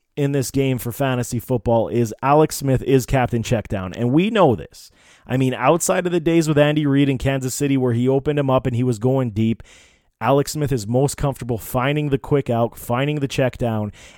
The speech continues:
and then moving the chains that way. J D McKissic saw fourteen targets last week. Fourteen! That is incredible.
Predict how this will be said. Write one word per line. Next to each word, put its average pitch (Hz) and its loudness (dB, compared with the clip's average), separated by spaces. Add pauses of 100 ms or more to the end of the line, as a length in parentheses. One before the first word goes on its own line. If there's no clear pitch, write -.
(120)
and 127 0
then 113 -2
moving 135 4
the 120 -2
chains 117 -2
that 104 -2
way. 80 -8
J 117 -2
D 151 0
McKissic 143 -4
saw 123 -2
fourteen 160 0 (280)
targets 127 2
last 98 -6
week. 85 -12
Fourteen! 226 0 (400)
That 131 -4
is 135 -6
incredible. 147 2